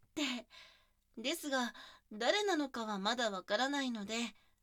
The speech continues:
それをあなたから聞き出そうってわけです。もう、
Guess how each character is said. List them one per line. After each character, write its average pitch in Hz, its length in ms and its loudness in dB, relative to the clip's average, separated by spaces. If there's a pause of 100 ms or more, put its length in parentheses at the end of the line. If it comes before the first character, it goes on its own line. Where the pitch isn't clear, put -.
(140)
そ - 180 -4
れ 247 140 6
を 254 140 4
あ 226 100 2
な 277 160 2
た 294 120 0
か 226 100 -4
ら 185 80 -10
聞 - 180 -14
き 269 140 -2
出 330 140 12
そ 381 260 0
う 427 40 -12
っ - 40 -20 (100)
て 330 140 4
わ 262 140 6
け 262 120 2
で 226 140 0
す。 - 160 -12 (1120)
も 220 1040 -2
う、 196 80 -10